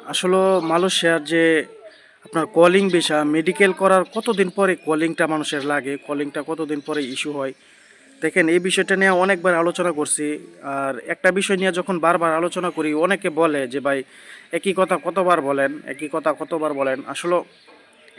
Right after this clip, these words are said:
যারা নাকি আপনারা এই কথাগুলো আগে শুনছেন, তারা তো জানেন, কিন্তু যারা নাকি নতুন, অনেকে আছে আমার YouTube-এ নতুন আসেন,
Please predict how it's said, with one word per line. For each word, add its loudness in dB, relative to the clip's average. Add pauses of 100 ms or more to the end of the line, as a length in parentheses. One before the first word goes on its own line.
যারা 6
নাকি 2
আপনারা 6
এই 0
কথাগুলো 0
আগে 2
শুনছেন, -4
তারা -4
তো -8
জানেন, -4 (440)
কিন্তু -4
যারা 2
নাকি 0
নতুন, -2 (280)
অনেকে -2
আছে -2
আমার -2
YouTube-এ -4
নতুন -6
আসেন, -4